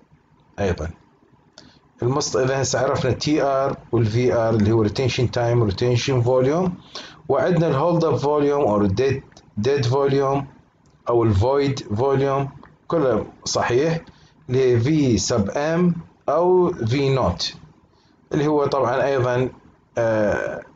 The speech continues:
عرفناه، اللي هو الزمن اللي، آه، اللازم لمرور مادة لا تعاني احتجاز مطلقًا خلال عمود الفصل. فإذاً هذه أيضًا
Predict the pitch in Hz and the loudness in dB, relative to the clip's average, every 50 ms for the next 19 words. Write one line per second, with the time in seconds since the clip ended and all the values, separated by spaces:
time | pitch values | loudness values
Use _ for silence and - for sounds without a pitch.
0 | _ _ _ _ _ - 113 117 117 107 107 - - 123 139 156 170 170 156 151 | _ _ _ _ _ -4 -2 -2 -2 -2 -2 -2 -2 0 0 0 0 0 0 0
1 | 156 143 131 123 135 139 143 139 135 135 131 127 127 123 123 123 123 123 127 - | 0 0 0 0 -2 -2 0 0 0 0 0 2 2 2 2 2 2 0 0 -2
2 | - - - - - _ _ _ _ - 123 127 127 120 110 107 98 113 120 120 | -6 -12 -16 -20 -20 _ _ _ _ -4 -2 0 2 2 2 0 0 2 2 2
3 | 135 139 151 151 131 131 147 151 165 175 175 160 - - - - _ _ _ - | 2 0 0 -2 -2 -2 -2 0 0 -2 -2 -4 -14 -20 -20 -20 _ _ _ -20
4 | - - _ _ _ _ - 113 120 127 123 127 127 127 127 127 127 123 - - | -20 -20 _ _ _ _ -4 0 2 2 2 2 2 2 2 2 0 -2 -4 -8
5 | _ _ _ _ - - 131 131 131 135 147 151 151 151 147 139 139 143 147 151 | _ _ _ _ -4 0 0 2 2 2 2 2 2 2 2 0 0 0 0 0
6 | 151 135 123 139 139 135 139 135 147 156 156 165 165 127 127 139 139 127 - - | -2 -2 0 0 0 0 0 0 0 0 0 0 0 0 0 0 -2 -2 -4 -4
7 | - 127 120 135 131 123 120 127 135 131 - 131 131 123 - 127 131 139 143 139 | -4 -2 0 0 0 0 0 0 0 0 0 -2 -2 -2 0 -2 -2 0 -2 -4
8 | 123 - - - - - - - 131 123 123 120 113 113 117 113 107 - 117 120 | -4 -6 -10 -14 -16 -12 -6 -2 0 0 2 2 2 2 2 2 0 0 0 2
9 | 123 135 143 143 160 156 - - 98 92 - 85 - - - - _ _ _ _ | 2 2 0 0 -2 -2 -2 -2 -2 -2 -4 -8 -12 -16 -20 -20 _ _ _ _
10 | _ _ _ _ _ _ _ _ _ _ _ _ _ _ _ _ _ - - - | _ _ _ _ _ _ _ _ _ _ _ _ _ _ _ _ _ -14 -6 -4
11 | 135 131 123 127 127 117 113 117 117 113 117 113 117 110 117 127 139 147 147 - | -2 0 0 0 0 0 0 0 0 0 2 2 2 2 0 0 -2 -2 -4 -6